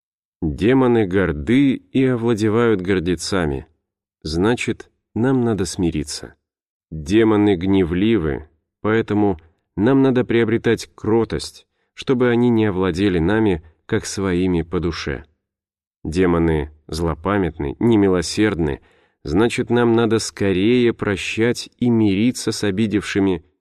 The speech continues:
и быть ко всем милостивыми. И так во всём. Надо подавлять в своей душе бесовские свойства, а насаждать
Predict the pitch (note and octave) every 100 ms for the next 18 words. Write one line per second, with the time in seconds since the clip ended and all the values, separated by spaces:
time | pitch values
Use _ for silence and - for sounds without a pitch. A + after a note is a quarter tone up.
0 | _ _ _ A#2+ B2+ G#2 B2+ - - A#2
1 | G2+ - A#2+ B2 A2+ G#2+ G#2+ F2+ D2+ -
2 | C#2+ C#2 B1 - _ _ _ _ _ -
3 | B2 A2+ A#2+ G#2 F2+ E2+ - F2 C2 A1+
4 | _ _ _ _ _ _ _ F#2+ F#2+ F2+
5 | E2+ F#2 F2+ F2+ G2 F2 - F2 E2+ E2+
6 | D#2+ E2 - G#2 E2+ - _ - E2+ G2
7 | - G#2+ F#2 - E2+ D#2 - F#2 A2 G2
8 | - D2+ C2 _ _ _ _ _ _ -
9 | G2 F#2 F2+ - F2 D#2 F2 A2+ -